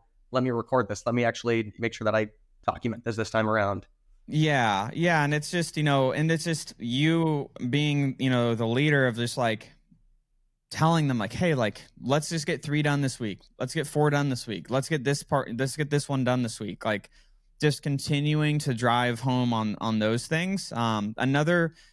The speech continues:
Speaker 2: uh, just a recommended A I that our team started using for S O P development as well recently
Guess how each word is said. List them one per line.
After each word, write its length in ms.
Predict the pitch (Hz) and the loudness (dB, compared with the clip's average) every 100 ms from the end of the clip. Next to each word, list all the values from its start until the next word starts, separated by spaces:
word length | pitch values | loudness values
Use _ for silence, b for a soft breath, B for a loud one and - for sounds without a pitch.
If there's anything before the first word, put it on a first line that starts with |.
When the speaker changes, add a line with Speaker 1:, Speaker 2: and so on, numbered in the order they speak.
| b b | b b
Speaker 2:
uh, 200 | 123 110 | 0 2
just 260 | 110 143 - | 0 -4 0
a 200 | 131 113 | 2 2
recommended 580 | 120 131 131 127 123 110 | 0 0 0 0 0 -2
A 160 | 117 117 | -2 0
I 340 | 107 110 113 | 2 2 2
that 280 | 110 104 95 | 0 0 -2
our 160 | - 113 | -2 -2
team 260 | - 113 110 | -2 -2 -2
started 360 | - 110 101 | 0 0 0
using 280 | 107 107 110 | -2 -2 -2
for 140 | 110 85 | -4 -4
S 200 | 110 - | -4 -4
O 60 | |
P 320 | 110 113 113 113 | -6 -4 -2 -2
development 500 | 101 107 110 123 113 | 0 0 0 -2 -2
as 140 | 107 | -2
well 220 | 104 104 | -2 0
recently 560 | 117 127 - 165 175 190 | 0 -4 -4 -6 -6 -8